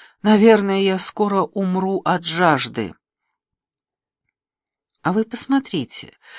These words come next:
у меня за спиной должна быть большая лужа.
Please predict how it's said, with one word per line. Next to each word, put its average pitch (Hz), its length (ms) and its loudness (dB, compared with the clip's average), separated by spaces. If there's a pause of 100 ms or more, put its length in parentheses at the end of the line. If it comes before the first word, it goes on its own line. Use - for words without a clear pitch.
(160)
у 147 60 -6
меня 175 340 0
за 156 140 -2
спиной 175 640 -2 (300)
должна 170 480 0
быть 165 220 -6
большая 226 580 0
лужа. 160 480 -4